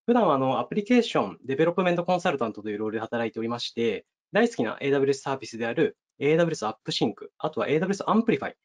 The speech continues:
そういったものを活用して、アプリケーションのモダナイズ、あとは開発チームのアジャイル化といった取り組みを行っております。アジャイル化を取り組む中で、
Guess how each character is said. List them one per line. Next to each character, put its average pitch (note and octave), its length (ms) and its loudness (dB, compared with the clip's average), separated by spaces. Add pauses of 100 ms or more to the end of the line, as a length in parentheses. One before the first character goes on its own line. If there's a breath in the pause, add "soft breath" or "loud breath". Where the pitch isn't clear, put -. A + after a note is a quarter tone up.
(280)
そ - 80 -4
う - 20 0
い E3+ 40 -2
っ - 20 -6
た E3+ 80 0
も F3+ 80 2
の E3 80 2
を - 20 -4
活 A#2 260 -6
用 A#2 140 -4
し - 140 -10
て、 B2+ 240 2 (220)
ア B2 100 -4
プ - 80 -4
リ A3 100 2
ケ B3 140 6
ー - 20 4
シ G3+ 100 0
ョ D3 40 4
ン A2+ 80 2
の G2 40 -4
モ A2+ 200 -4
ダ D#3 120 0
ナ E3+ 160 2
イ D3 60 0
ズ、 C3+ 220 -6 (260)
あ F3+ 120 0
と D#3 120 2
は E3+ 220 0 (240 soft breath)
開 G#3+ 220 0
発 B3 240 0
チ B3+ 140 2
ー G#3 40 4
ム C3 60 2
の - 180 -6
ア C3+ 80 -2
ジ D3+ 100 -4
ャ F3 60 0
イ F3 40 -2
ル F3 80 -6
化 F3 120 -2
と G3+ 120 -2
い - 20 0
っ - 20 -6
た - 60 -16
取 F#3+ 160 -4
り F3 40 -10
組 E3+ 120 0
み E3 80 2
を D3 60 0
行 D3 120 0
っ C3+ 100 -4
て - 80 0
お C3+ 40 0
り A#2+ 60 -2
ま A#2 100 -4
す。 - 260 -16 (840)
ア C#3+ 120 -6
ジ F#3+ 120 0
ャ - 20 6
イ A3+ 40 4
ル B3+ 60 2
化 B3+ 100 2
を A#3+ 60 4
取 A#3 140 4
り - 20 -4
組 A3+ 120 2
む A3+ 40 6
中 G3+ 220 0
で、 B3 260 0